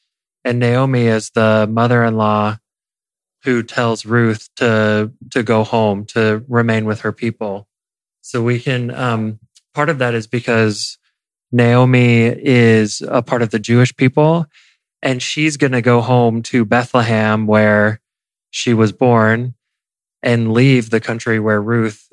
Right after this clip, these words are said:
and Orpah have, where they met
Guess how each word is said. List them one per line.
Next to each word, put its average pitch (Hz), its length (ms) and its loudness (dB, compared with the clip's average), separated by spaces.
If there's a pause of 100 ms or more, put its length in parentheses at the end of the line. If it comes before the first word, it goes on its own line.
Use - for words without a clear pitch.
and 107 500 -2
Orpah 110 680 0
have, 104 580 -2 (880)
where 120 180 2
they 110 420 0 (140)
met 113 300 -2